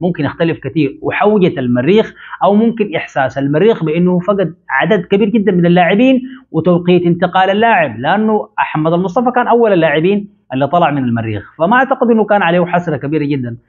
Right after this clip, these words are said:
خليه يمشي لانه في ثلاثه موجودين، وغير كده انت جبت اوجو حارس المنتخب النيجيري الاول، لاعب موجود مع المنتخب النيجيري، فانت ما حاسس بانه في فرق كبير جدا.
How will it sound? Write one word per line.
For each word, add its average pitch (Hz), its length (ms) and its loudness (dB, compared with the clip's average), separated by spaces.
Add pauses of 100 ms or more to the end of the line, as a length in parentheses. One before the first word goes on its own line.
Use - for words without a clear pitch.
(160)
خليه 220 300 4
يمشي 285 180 2
لانه 214 200 2
في 196 100 0
ثلاثه 208 300 2
موجودين، 185 420 2
وغير 226 180 2
كده 220 240 -2
انت 202 160 -2
جبت 180 280 0
اوجو 170 420 2 (220)
حارس 151 320 -2
المنتخب 131 440 -2
النيجيري 135 500 0 (160)
الاول، 127 500 0 (160)
لاعب 131 240 0
موجود 135 440 0 (240)
مع 120 140 0
المنتخب 127 420 -2
النيجيري، 127 440 0
فانت 139 260 -8
ما 180 140 0
حاسس 240 360 -2
بانه 156 340 0
في 147 120 -8
فرق 147 200 -2
كبير 131 300 -4
جدا. 117 360 -4